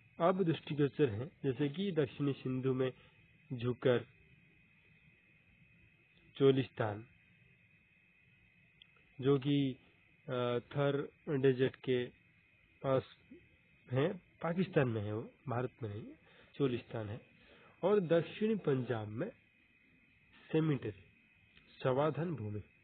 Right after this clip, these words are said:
एच, अ, सेमेटरी, अ, शवाधन भूमि एच, और सतलज यमुना शाखा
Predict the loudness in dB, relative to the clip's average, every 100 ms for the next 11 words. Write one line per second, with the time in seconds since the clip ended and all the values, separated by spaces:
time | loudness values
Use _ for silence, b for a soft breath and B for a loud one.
0 | _ -20 _ _ _ _ _ _ _ _
1 | _ _ _ _ _ _ _ _ -20 _
2 | _ _ _ _ -20 -20 _ _ _ _
3 | 2 6 6 4 -2 0 2 2 0 -4
4 | -6 0 0 2 2 0 -4 -14 _ -2
5 | 0 0 2 2 2 0 -4 -4 -2 -4
6 | -4 -4 -4 0 -2 0 2 2 2 0
7 | 0 0 -4 -4 -6 -4 -6